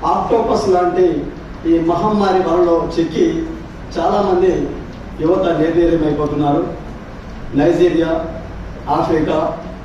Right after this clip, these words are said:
లాటిన్ అమెరికా లాంటి దేశాల నుండి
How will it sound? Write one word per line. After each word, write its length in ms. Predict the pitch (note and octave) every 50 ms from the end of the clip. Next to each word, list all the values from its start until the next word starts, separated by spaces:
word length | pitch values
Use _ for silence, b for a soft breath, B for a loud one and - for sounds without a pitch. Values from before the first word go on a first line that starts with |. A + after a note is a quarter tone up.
| - - - - - - - - D3
లాటిన్ 340 | D3+ F3 G3 G3 G3 G3
అమెరికా 360 | F3 F3 F3 E3 - F3 D#3 D#3
లాంటి 500 | D#3 D#3 D#3 D#3 E3 D3+ C#3+ C3+ A#2+ - - - - D#3
దేశాల 260 | E3 E3 - F3 E3+ E3+
నుండి 460 | E3 D#3 D3 D#3 E3 D#3 C#3 B2+